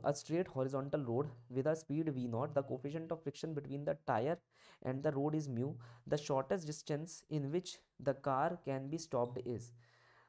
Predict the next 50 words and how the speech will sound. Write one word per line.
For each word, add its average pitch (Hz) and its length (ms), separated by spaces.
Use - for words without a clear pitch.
अरे 165 200
कुछ 160 160
नहीं 170 180
है, 170 140
तुम्हें 165 240
याद 165 180
है 247 60
वो 220 100
स्टॉपिंग 180 400
डिस्टेंस 170 320
जो 165 100
हमने 160 180
kinematics 147 540
में 151 80
करा 139 160
था, 139 80
वही 143 200
पूछ 120 240
रहा 98 100
है। 107 80
कह 143 120
रहा 147 60
है 170 60
कि 190 100
देखो 180 180
कार 127 280
है, 160 80
कार 135 320
और 175 120
रोड 151 200
के 160 100
बीच 151 220
में 185 160
जो 143 160
फ्रिक्शन 147 340
कोएफिशिएंट 151 480
है 147 60
वो 151 80
हमारे 135 240
पास 143 180
कितना 123 240
है, 165 180
म्यू 135 280
है। 98 160
तो 185 100
अब 175 120
यहाँ 170 220
पर 185 140
क्या 175 140
होगा, 143 420